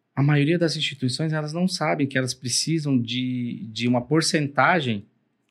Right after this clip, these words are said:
pra manter aquela estrutura hospitalar e manter a estrutura de equipamento. Então, só pra você ter uma ideia, é, é, poxa, quanto que representa hoje?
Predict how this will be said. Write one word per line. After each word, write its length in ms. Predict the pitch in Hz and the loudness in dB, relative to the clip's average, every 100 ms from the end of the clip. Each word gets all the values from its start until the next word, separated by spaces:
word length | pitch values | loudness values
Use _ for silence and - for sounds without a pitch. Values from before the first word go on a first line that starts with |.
| _ _ | _ _
pra 160 | 131 | 6
manter 520 | 139 156 147 147 180 220 | 6 6 2 4 4 4
aquela 340 | - 131 123 | 2 2 4
estrutura 640 | 123 - 120 - 113 104 101 | 2 0 -4 -2 0 0 0
hospitalar 720 | 101 - - 95 92 107 139 | -4 -4 0 0 2 -2 0
e 80 | 156 | 2
manter 560 | 156 175 175 - 165 | 2 2 0 2 4
a 60 | 202 | 4
estrutura 520 | 196 156 135 139 127 | 2 -2 -2 2 2
de 220 | 113 113 | 2 -2
equipamento. 680 | 107 - 113 101 90 - - _ _ _ _ _ _ _ _ _ _ _ _ | -6 -2 2 4 2 -4 -18 _ _ _ _ _ _ _ _ _ _ _ _
Então, 180 | - 156 | 4 6
só 240 | - 156 185 | 6 4 4
pra 160 | 196 | 2
você 240 | 185 175 139 | 2 2 2
ter 160 | 135 | 2
uma 80 | 127 | 4
ideia, 540 | 110 117 180 202 113 - _ _ _ _ _ _ | 4 2 2 0 -2 -6 _ _ _ _ _ _
é, 420 | 104 - 117 117 | -4 2 4 4
é, 40 | 113 | 2
poxa, 480 | - 185 156 - 85 | 0 2 2 0 -8
quanto 320 | - 185 202 | -2 0 0
que 120 | - 165 | -2 -2
representa 760 | 175 175 170 139 131 120 123 113 | -2 0 0 2 4 2 2 -2
hoje? 540 | 107 101 87 82 82 | 0 0 0 -6 -14